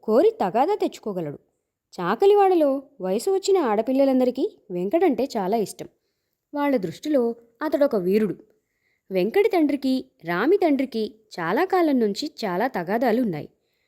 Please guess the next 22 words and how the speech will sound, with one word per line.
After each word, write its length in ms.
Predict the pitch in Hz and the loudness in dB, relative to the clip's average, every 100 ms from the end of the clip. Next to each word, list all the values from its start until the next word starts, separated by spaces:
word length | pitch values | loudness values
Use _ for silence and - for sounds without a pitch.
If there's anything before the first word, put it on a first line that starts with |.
| _ _ _ _ 180 | _ _ _ _ -6
వెంకడి 360 | 180 202 330 | -4 2 2
తండ్రి 460 | 302 233 226 247 466 _ - | 2 0 0 -2 -4 _ -12
ఒకసారి 440 | 302 233 220 294 | -8 -2 0 0
రామి 340 | 254 185 247 320 | 0 0 2 2
గుడిసెకు 380 | 269 262 247 | 0 -4 -6
నిప్పంటించాడు 760 | 254 214 - 226 240 233 262 233 | -4 -4 -4 -4 -4 -4 -4 -2
కూడా. 340 | 233 226 214 - _ _ _ _ | -2 0 -2 -8 _ _ _ _
అతడు 280 | 349 370 359 | -2 2 0
కనిపిస్తే 480 | 214 190 320 349 392 | 0 0 0 0 0
చాలు, 320 | 330 208 170 - _ - | 0 -2 -4 -10 _ -12
రామి 440 | 175 185 247 285 - _ | -6 -2 0 -2 -6 _
అతన్ని 260 | 311 311 277 | -4 0 0
తిడుతూ 340 | 233 185 196 | 0 -4 2
ఉంటుంది. 420 | 320 214 - 147 - _ _ _ _ _ - | 2 2 -6 -16 -20 _ _ _ _ _ -10
వెంకడు 500 | 175 202 370 381 453 _ - | -8 -2 0 0 0 _ -8
ఆడదాంతో 560 | 175 196 302 403 392 | -4 -2 2 4 4
ఎందుకని 580 | 370 311 302 311 269 269 - - | 2 2 2 0 0 -2 -6 -12
అంతగా 340 | 190 180 226 | -10 -4 0
ఎప్పుడూ 280 | 302 277 269 | 0 0 -4
కలగజేసుకోలేదు. 840 | - 196 254 277 - 185 165 156 _ _ _ _ _ _ - | 0 -2 0 -2 -4 -8 -8 -10 _ _ _ _ _ _ -4
తోటి 300 | 202 277 403 | -2 2 2
ఆడపిల్లలందరికీ 1000 | 320 311 330 330 330 302 277 247 240 | 4 0 2 2 4 4 2 0 -6